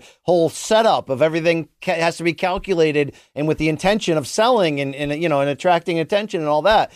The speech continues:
But I think why people tend to really like Scott Coker is because for the most part, you feel like you're getting honesty. And I think this was just him being honest. I don't think this was, "Well, corporately, we would have preferred, you know, M V P to have one, and then we can do M V P Amosov and it'd be a big deal."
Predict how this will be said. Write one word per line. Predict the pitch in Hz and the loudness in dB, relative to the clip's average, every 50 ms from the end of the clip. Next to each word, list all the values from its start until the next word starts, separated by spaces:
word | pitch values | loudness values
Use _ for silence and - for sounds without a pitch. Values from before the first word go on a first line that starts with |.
| - - _ _ _ _ _ | -20 -20 _ _ _ _ _
But | - 202 196 175 160 - _ _ _ _ | 2 2 2 2 0 -4 _ _ _ _
I | 170 190 | -2 0
think | 180 226 214 - | 2 0 -2 -2
why | - 170 185 175 | 0 0 0 2
people | - 208 208 180 180 160 151 147 - _ _ _ | 0 -2 -4 -2 -2 -2 -2 -6 -8 _ _ _
tend | - 180 180 175 151 | 0 0 0 0 0
to | - 185 165 | 0 0 0
really | 143 143 180 185 180 160 | 2 2 0 2 2 4
like | 165 208 262 - | 4 2 2 0
Scott | - 208 190 170 - | 0 0 0 2 2
Coker | - 175 170 147 - 190 | 2 0 0 2 2 2
is | 185 165 143 | 2 2 0
because | 170 180 202 180 - | -4 -2 -2 -4 -4
for | - - 175 | -6 -6 -6
the | 165 | 0
most | 165 175 196 190 - | 2 0 0 0 0
part, | - 190 165 | -2 -2 -2
you | 160 165 175 | -2 -4 -6
feel | 151 - - 208 262 311 | -6 -6 -4 -2 -2 0
like | 294 233 185 156 | 2 2 0 0
you're | 170 160 | -2 0
getting | 143 165 156 151 151 | 0 0 0 2 0
honesty. | 147 151 143 139 - - 156 | 0 0 0 -2 -4 -4 -2
And | 147 147 | 0 0
I | 165 185 | 0 0
think | - 226 196 151 | -2 -4 -6 -4
this | 180 190 185 - _ _ _ _ _ | -4 -6 -6 -8 _ _ _ _ _
was | - 180 165 - | 0 0 0 2
just | - 190 180 - | 0 -2 -2 0
him | 180 190 190 185 | -2 -4 -2 0
being | 170 185 190 185 175 | 0 0 0 0 0
honest. | 147 151 190 254 247 143 113 - | 0 0 -2 -2 -2 -4 -4 0
I | 147 156 | 0 2
don't | 180 180 | 2 2
think | 147 170 151 | 0 -2 -4
this | 170 170 - - | -4 -6 -4 0
was, | 165 156 151 131 - - _ _ _ _ _ | 0 0 0 0 -4 -16 _ _ _ _ _
"Well, | 143 165 165 151 - _ | 2 4 4 2 0 _
corporately, | _ - 233 233 - 190 175 151 165 170 | _ 0 0 2 2 -2 -2 2 2 2
we | 170 170 180 | 4 4 4
would | 175 160 | 4 2
have | 151 - | 0 -2
preferred, | 156 143 - - 190 180 165 160 139 120 | -4 -6 -2 0 2 4 4 2 2 0
you | 147 175 | -2 0
know, | 156 143 135 139 | 2 4 4 4
M | 147 151 160 | 2 2 0
V | 147 151 | -4 -6
P | - - 247 247 | -4 -2 -2 2
to | - 165 | 2 4
have | 160 160 139 | 4 2 2
one, | 147 160 165 160 156 | 2 2 2 2 2
and | 147 151 | 0 -2
then | 160 | -2
we | 156 | -4
can | 147 - 147 | -4 -6 -4
do | 143 160 160 | 0 0 0
M | 165 165 | 0 0
V | 156 160 | -2 -4
P | 151 - 165 160 | -4 -2 0 0
Amosov | 160 180 202 196 170 - 180 165 156 | 2 2 0 -2 -2 0 2 2 2
and | 151 147 | 2 0
it'd | 151 143 | -4 -2
be | 139 156 | -2 -2
a | 147 | -2
big | 127 156 160 143 | -2 -4 -6 -4
deal." | 160 240 254 185 135 | -2 0 0 0 0